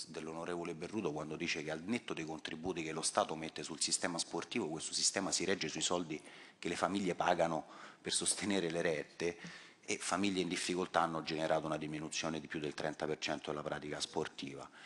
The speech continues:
Oggi questa pratica della detrazione dei duecentoquindici euro che citava l'onorevole prima non è praticamente utilizzata dal novantacinque per cento delle famiglie.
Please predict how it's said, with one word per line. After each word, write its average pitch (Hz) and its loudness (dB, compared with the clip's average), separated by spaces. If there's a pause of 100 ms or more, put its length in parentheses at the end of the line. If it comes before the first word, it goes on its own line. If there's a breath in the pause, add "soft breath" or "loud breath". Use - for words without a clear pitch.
(220 loud breath)
Oggi 104 6
questa - 6
pratica 92 8
della 85 2
detrazione 87 4
dei 80 0
duecentoquindici 80 2
euro 82 6
che 76 0
citava 82 2
l'onorevole 82 0
prima 85 2 (260 loud breath)
non 98 4
è 92 6
praticamente 92 2
utilizzata 87 4
dal 87 4
novantacinque 90 6
per 78 0
cento 78 0
delle 76 -4
famiglie. 71 -6